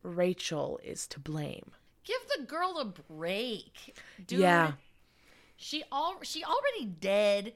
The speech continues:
Speaker 2: She already kind of probably had a douchebag husband. Like, just leave,
Speaker 1: Mm-hmm.
Speaker 2: leave
Speaker 1: She
Speaker 2: her
Speaker 1: probably
Speaker 2: alone.
Speaker 1: knew there was something going on.
Speaker 2: Right?
Speaker 1: Ugh.
Speaker 2: She's like, "Stop putting your hand on my sister's leg. It's fucking
Speaker 1: Mm-hmm.
Speaker 2: weird."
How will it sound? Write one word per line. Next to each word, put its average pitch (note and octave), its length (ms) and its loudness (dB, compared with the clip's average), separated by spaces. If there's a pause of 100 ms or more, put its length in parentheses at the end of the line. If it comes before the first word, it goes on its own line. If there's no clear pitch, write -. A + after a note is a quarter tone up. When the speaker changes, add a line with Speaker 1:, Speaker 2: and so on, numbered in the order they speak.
(320)
Speaker 2:
She D4 200 -6
already F#4 260 0 (100)
kind C4 160 -2
of C4+ 80 -8
probably A#3+ 300 0
had G#3+ 120 2
a E3+ 40 0
douchebag G3+ 720 -2
husband. F#3 540 -2
Like, B3 200 -6
just E4 160 -6
leave, G#3+ 160 6
Speaker 1:
Mm-hmm. - 1160 -2
Speaker 2:
leave G4+ 180 2
Speaker 1:
She B4 80 8
Speaker 2:
her A4+ 80 6
Speaker 1:
probably A#4 380 12
Speaker 2:
alone. C#4+ 140 12
Speaker 1:
knew G3 520 8
there G#3 240 10
was G3+ 140 6
something G3+ 460 4
going G3 340 8
on. F#3 840 2
Speaker 2:
Right? G4 260 -4 (140)
Speaker 1:
Ugh. A3 240 8 (920)
Speaker 2:
She's A#3 180 -10
like, A#3+ 280 -6 (380)
"Stop - 420 -4
putting C#4 400 -4
your D4 140 -6
hand A#3 540 -4
on F3+ 200 -4
my G#3+ 120 -4
sister's A#3+ 500 -12
leg. G#3+ 560 -4
It's D#3 200 -14 (160)
fucking G#3+ 560 -2
Speaker 1:
Mm-hmm. - 20 -12 (180)
Speaker 2:
weird." F3 500 -2